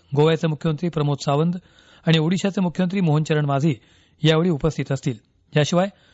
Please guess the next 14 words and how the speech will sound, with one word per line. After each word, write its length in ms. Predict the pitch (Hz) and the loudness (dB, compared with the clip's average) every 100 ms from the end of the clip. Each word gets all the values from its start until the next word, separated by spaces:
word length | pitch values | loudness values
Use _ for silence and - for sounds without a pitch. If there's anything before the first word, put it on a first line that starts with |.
| _ _ _ 160 | _ _ _ 0
गृहमंत्री 400 | 175 196 190 196 | 2 0 0 2
शहा 300 | 185 180 113 - _ _ 160 | 2 2 -2 -10 _ _ -2
आज 220 | 160 151 | 0 0
माझगाव 380 | 147 151 202 202 | 0 2 0 0
गोदीत 280 | 190 208 220 _ _ _ - | -2 -4 -6 _ _ _ -2
खोल 200 | 196 214 | 2 2
समुद्रात 400 | - 190 196 208 185 | 2 0 0 -2 0
मासेमारी 420 | 165 180 180 175 | 0 0 0 0
करण्यासाठी 500 | 165 156 156 160 160 | -2 -2 -2 -4 -2
उपयुक्त 360 | 143 160 156 147 | -2 -2 0 -2
असणाऱ्या 400 | 135 180 156 117 _ _ _ 147 | 0 0 0 -4 _ _ _ 0
विशेष 340 | 156 170 202 180 | 2 2 0 0
नौकांच्या 420 | 160 160 160 165 | 0 0 -2 -2
चाव्या 320 | 156 139 170 | -2 -2 -2